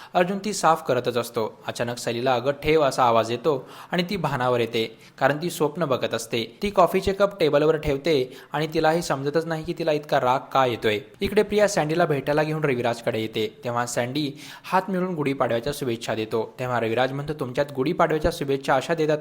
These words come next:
का?" नंतर तो नमस्कार करतो आणि शुभेच्छा देतो. रविराज प्रियाला म्हणतो, "तू जरा बाहेर जा, मला फक्त सँडीशी बोलायचं आहे आणि जाताना दार लावून घे,"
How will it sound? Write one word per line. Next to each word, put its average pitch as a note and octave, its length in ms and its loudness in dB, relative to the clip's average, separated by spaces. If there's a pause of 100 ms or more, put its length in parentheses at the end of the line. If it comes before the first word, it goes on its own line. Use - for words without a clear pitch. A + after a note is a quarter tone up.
का?" C#3 180 4 (260)
नंतर A#2+ 360 -2
तो C#3+ 80 2
नमस्कार B2 440 0
करतो E3 520 0 (220)
आणि G3+ 140 -2
शुभेच्छा C3+ 420 0
देतो. A2+ 540 -2
रविराज A#2+ 420 2
प्रियाला B2 340 0
म्हणतो, C#3 320 0
"तू E3+ 160 -2
जरा F#3 180 2
बाहेर E3 260 0
जा, D3+ 240 0
मला B2 220 0
फक्त E3+ 300 -4
सँडीशी C#3 480 -2
बोलायचं A#2 440 2
आहे A#2+ 200 -2 (280)
आणि E3+ 160 0
जाताना D3+ 360 0
दार D3 280 6
लावून C#3 280 0
घे," C3 140 -2